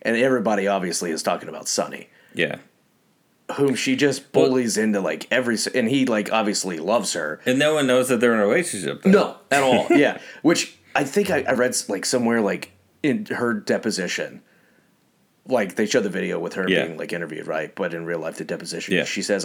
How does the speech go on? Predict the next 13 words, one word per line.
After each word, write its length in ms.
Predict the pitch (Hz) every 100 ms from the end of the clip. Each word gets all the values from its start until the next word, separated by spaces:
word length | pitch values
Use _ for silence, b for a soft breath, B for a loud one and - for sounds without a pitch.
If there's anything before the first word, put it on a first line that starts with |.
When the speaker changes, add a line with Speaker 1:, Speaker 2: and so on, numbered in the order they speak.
| -
Speaker 1:
"I 140 | 92
don't 200 | 98 95
know," 380 | 85 82 82 92 b b -
or, 180 | 104 -
"I 80 | 87
don't 220 | 90 85
recall," 560 | 87 - 80 80 92 b b -
like, 280 | 82 85 -
six 360 | - - 90 -
hundred 260 | 85 - -
plus 260 | 76 -
times. 360 | - - - -
Speaker 2:
Yeah. 280 | 101 87